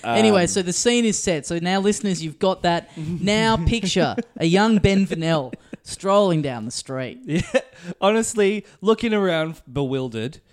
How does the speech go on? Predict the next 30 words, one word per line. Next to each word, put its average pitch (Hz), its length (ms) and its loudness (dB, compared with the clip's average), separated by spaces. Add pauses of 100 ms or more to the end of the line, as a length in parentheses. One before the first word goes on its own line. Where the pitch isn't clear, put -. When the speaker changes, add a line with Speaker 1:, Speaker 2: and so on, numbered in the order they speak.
Speaker 2:
Mm. 76 320 -14
Speaker 3:
Um, 127 240 0
but 143 100 0
eventually 175 400 -2
I 156 40 0
get 143 220 -6
there, 135 160 -2
I 131 40 0
walk 139 320 -2
in, 127 140 -4
I 127 60 -4
have 131 80 -2
a 131 60 -6
chat - 340 -6
to 147 100 -6
the, 127 480 -4
to 131 100 -10
the 127 80 -6
woman 131 280 -2
working 156 380 -2
there. 147 360 -2 (220)
She's 123 260 -10
like, 117 360 -6 (240)
"This 175 200 -2
actually 214 300 -2
was, 160 300 -6
like, 139 160 -10
someone 135 280 -2
else's 135 400 -6
thing. 113 380 -10